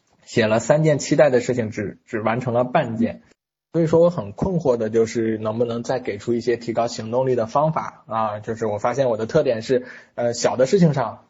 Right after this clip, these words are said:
不拖延，只在那些重要的事情上拖延啊，所以说我是不是在逃避人生中的一，一些选择啊？第二个问题是，呃，那么如果练习结束了，那么我可以自己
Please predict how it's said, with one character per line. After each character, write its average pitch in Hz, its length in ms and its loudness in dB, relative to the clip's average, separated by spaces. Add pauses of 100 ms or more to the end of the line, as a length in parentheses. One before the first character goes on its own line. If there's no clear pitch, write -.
不 135 120 -2
拖 123 200 2
延， 113 240 -2
只 113 140 -6
在 127 120 4
那 139 140 0
些 139 140 2
重 190 180 4
要 170 140 6
的 120 80 -2
事 123 160 0
情 120 100 -2
上 110 160 -2
拖 113 180 -4
延 95 300 -8
啊， 110 160 -12
所 127 160 -2
以 127 40 0
说 127 120 4
我 117 80 0
是 - 140 -6
不 127 80 -2
是 151 100 -2
在 147 160 4
逃 110 320 -6
避 170 200 2
人 113 180 -2
生 117 120 -6
中 117 140 -4
的 117 80 -4
一， 113 80 -6
一 117 160 -6
些 113 160 -4
选 - 260 -10
择 - 220 -20 (580)
啊？ 113 320 -18
第 143 100 0
二 139 120 2
个 123 80 0
问 127 160 4
题 117 180 -2
是， 120 300 0 (240)
呃， 113 160 -4
那 117 160 0
么 120 260 0 (300)
如 127 180 2
果 127 120 4
练 131 160 4
习 139 100 0
结 123 220 2
束 196 200 4
了， 110 280 0 (160)
那 123 100 -6
么 120 140 4
我 113 200 2
可 - 280 0
以 131 160 0
自 151 200 -2
己 - 300 -12